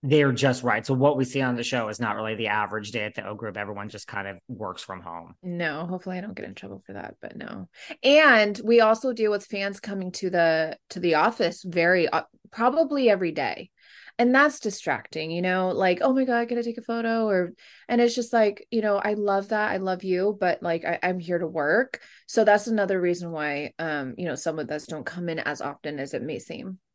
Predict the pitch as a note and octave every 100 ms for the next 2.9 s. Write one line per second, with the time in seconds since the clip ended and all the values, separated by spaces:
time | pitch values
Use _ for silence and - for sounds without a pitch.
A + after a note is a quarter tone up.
0 | _ _ _ _ C#3 D3 D3 D3+ C#3 D3
1 | C3+ B2+ A#2 A#2+ C3 C3 B2+ A#2+ A2+ A2
2 | _ _ _ _ - C3 B2+ B2 A2+